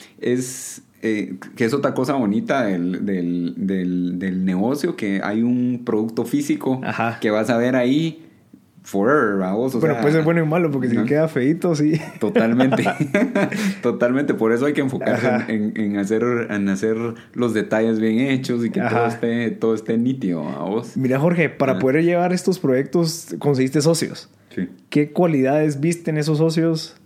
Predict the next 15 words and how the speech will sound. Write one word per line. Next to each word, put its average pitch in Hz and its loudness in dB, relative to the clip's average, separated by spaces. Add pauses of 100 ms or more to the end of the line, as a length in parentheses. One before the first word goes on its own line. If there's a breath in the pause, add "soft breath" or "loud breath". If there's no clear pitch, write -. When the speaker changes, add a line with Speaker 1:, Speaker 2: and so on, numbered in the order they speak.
(140)
Speaker 2:
que, 117 0
que 127 0
te 127 0
hacen, 143 0
o 123 -4
sea, 113 -2
el 117 -2
estar 123 -4
tranquilo 156 0
con 131 -4
ellos, 147 0
el 120 -4
poder 120 -2
seguir 131 -2
trabajando, 139 -4